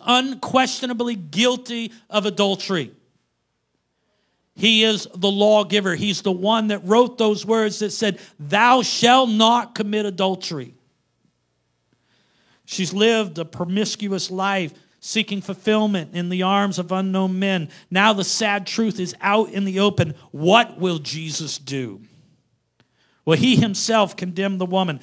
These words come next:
After all, if anyone was qualified to stone her and carry out the demands of the law,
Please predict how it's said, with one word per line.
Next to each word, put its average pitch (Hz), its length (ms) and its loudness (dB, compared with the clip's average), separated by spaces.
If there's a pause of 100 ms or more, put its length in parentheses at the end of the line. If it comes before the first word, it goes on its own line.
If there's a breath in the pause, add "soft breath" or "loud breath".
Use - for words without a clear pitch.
(220 loud breath)
After 220 360 2
all, 233 280 6
if 196 200 2
anyone 302 540 4
was 262 160 0
qualified 254 760 2
to 208 100 -4
stone 247 460 4
her 156 360 -2 (1040)
and 185 160 -2
carry 277 400 6
out 254 220 2
the 226 80 -2
demands 208 520 -2
of 190 120 -4
the 185 80 0
law, 151 580 0